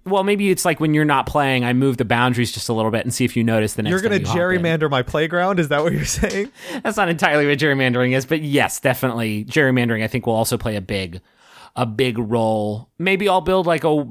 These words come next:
Speaker 1: cooler school. If you're like, "Oh boy, we have this new biomedical institute we're really excited about," I'm like, "Uh-oh, what's this? I just opened Biomedical Institute two. We got
Speaker 2: Right.
Speaker 1: nanomachines.
Speaker 2: Griffin's
Speaker 1: Better and
Speaker 2: got a
Speaker 1: bigger than
Speaker 2: target.
Speaker 1: your
Speaker 2: We've got a
Speaker 1: nanomachines."
Speaker 2: super target.
Speaker 1: We got a super target, a double target. We have two targets right next to each other.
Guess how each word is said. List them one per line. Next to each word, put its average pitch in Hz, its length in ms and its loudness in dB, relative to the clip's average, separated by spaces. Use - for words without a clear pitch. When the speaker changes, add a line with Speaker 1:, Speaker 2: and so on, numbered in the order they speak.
Speaker 1:
cooler 156 420 2
school. 147 640 2
If 143 120 2
you're 165 120 2
like, 143 220 2
"Oh 165 180 2
boy, 156 300 0
we 143 100 0
have 147 200 -2
this 139 180 -2
new 156 180 2
biomedical 143 720 2
institute 127 360 -2
we're 120 80 -2
really 127 200 2
excited 120 340 0
about," 104 340 2
I'm 123 100 0
like, 120 220 0
"Uh-oh, 175 260 2
what's 175 220 0
this? 214 160 0
I 143 80 -2
just 151 180 -2
opened 151 340 0
Biomedical 151 560 2
Institute 156 540 -4
two. 123 400 0
We 135 140 -8
got 131 60 2
Speaker 2:
Right. 131 140 0
Speaker 1:
nanomachines. 120 680 -2
Speaker 2:
Griffin's 139 220 -2
Speaker 1:
Better 127 60 0
and 123 80 0
Speaker 2:
got 151 120 0
a 135 60 0
Speaker 1:
bigger - 40 -4
than - 80 -
Speaker 2:
target. 156 260 0
Speaker 1:
your - 60 -4
Speaker 2:
We've 139 140 0
got 139 140 0
a - 20 -2
Speaker 1:
nanomachines." 131 40 -8
Speaker 2:
super 131 280 -2
target. 87 420 -6
Speaker 1:
We 123 140 0
got 127 100 2
a 117 60 0
super - 340 0
target, 95 320 -4
a 95 60 -6
double 110 320 0
target. 82 320 -8
We 101 60 -6
have 110 100 -4
two 143 180 0
targets 107 500 -2
right 131 200 2
next 110 220 -6
to 101 100 -6
each 85 160 -8
other. 78 260 -8